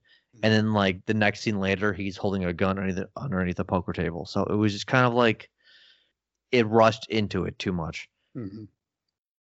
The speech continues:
Speaker 1: So, I mean, I guess we could talk about that a little bit. What did you think of the overall standoff at the O K Corral? Like, what did you think of that, that moment? Was it too over the top for you? Was it, were you kind of glad to see the,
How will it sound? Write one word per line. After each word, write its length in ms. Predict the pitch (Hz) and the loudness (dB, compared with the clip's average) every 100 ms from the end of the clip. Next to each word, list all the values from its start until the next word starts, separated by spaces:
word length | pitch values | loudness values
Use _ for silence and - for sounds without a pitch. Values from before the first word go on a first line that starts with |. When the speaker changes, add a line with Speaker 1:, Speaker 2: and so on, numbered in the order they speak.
| _ | _
Speaker 1:
So, 140 | - 151 | 0 0
I 60 | |
mean, 180 | 156 147 139 | 2 -2 -2
I 80 | |
guess 180 | 135 139 | -2 -4
we 80 | 160 | -6
could 120 | 151 | -8
talk 180 | 120 120 | -6 -6
about 200 | 113 104 | -8 -4
that 180 | 123 127 | -2 -2
a 40 | |
little 160 | 120 117 | -4 -4
bit. 180 | 117 120 | -4 -2
What 140 | 135 | -2
did 140 | 131 | -2
you 80 | 151 | -4
think 300 | - 139 - - | -2 -4 -4 -6
of 180 | 127 117 | -6 -4
the 160 | 127 | -6
overall 380 | 120 113 117 110 | -4 0 4 4
standoff 640 | - 117 113 107 101 - - _ - - _ _ _ | 2 -2 -2 -2 -6 -8 -16 _ -20 -20 _ _ _
at 160 | 131 113 | 0 0
the 140 | 117 | -4
O 120 | 104 107 | -6 -4
K 180 | 110 98 | -6 -6
Corral? 300 | 101 101 90 - _ _ _ | -6 -4 -6 -14 _ _ _
Like, 120 | 120 | -8
what 120 | 113 110 | -4 -4
did 120 | 104 | -4
you 80 | 110 | -8
think 220 | 113 104 | -6 -8
of 140 | 98 | -4
that, 300 | 104 98 101 - _ _ | -2 -2 -4 -10 _ _
that 200 | 104 95 | -4 -4
moment? 360 | 110 104 98 - | -2 -4 -4 -6
Was 120 | 95 | -6
it 140 | 101 - | -6 0
too 180 | 151 | 6
over 140 | 147 156 | 6 6
the 80 | 147 | 4
top 320 | 151 143 - | 4 2 2
for 80 | 143 | -2
you? 280 | 139 135 | 0 -2
Was 240 | 131 113 113 | -2 -2 0
it, 180 | 107 - - - - _ - | -2 -4 -16 -20 -20 _ -12
were 80 | |
you 260 | 107 101 98 _ - | -10 -10 -12 _ -10
kind 180 | 110 98 | -8 -8
of 80 | - - | -12 0
glad 360 | 113 113 113 | 4 4 4
to 80 | - | -2
see 300 | - 117 110 | -4 -4 -4
the, 380 | 104 107 101 | -2 0 -2